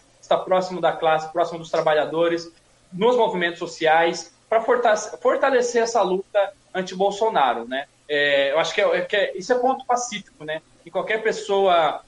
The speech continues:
que tenha coerência, independente do posicionamento político, né? Obviamente, como foi citado por você, e as pessoas que me conhecem sabem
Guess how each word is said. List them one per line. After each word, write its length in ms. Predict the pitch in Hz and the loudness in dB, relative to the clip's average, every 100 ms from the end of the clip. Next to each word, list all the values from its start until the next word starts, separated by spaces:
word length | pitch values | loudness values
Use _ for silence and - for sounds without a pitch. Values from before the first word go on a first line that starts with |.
| _ _ _ | _ _ _
que 100 | 190 | -6
tenha 280 | 196 202 196 | -2 0 0
coerência, 760 | 190 180 165 196 226 196 190 - - | 0 2 2 0 -2 -4 -6 -10 -12
independente 520 | 185 196 220 214 226 | -8 -2 -2 0 -4
do 80 | 220 | -4
posicionamento 520 | 214 - 196 185 180 _ | -4 -4 -4 -4 -6 _
político, 580 | 151 185 247 - - 147 | -12 -10 -8 -12 -14 -8
né? 240 | 156 180 185 _ - | -2 -2 -4 _ 0
Obviamente, 640 | 170 165 165 165 180 180 | 0 2 0 0 -4 -6
como 240 | 165 160 151 _ | -8 -10 -12 _
foi 100 | 165 | -10
citado 320 | 165 165 151 | -2 -2 -2
por 120 | 160 | -6
você, 460 | 143 139 - 185 170 | -8 -6 -2 0 2
e 60 | |
as 80 | 165 | 0
pessoas 240 | 165 165 - | -2 -10 -14
que 120 | 165 | -12
me 40 | |
conhecem 300 | 170 156 - | -6 -6 -2
sabem 320 | 165 170 165 | 0 0 0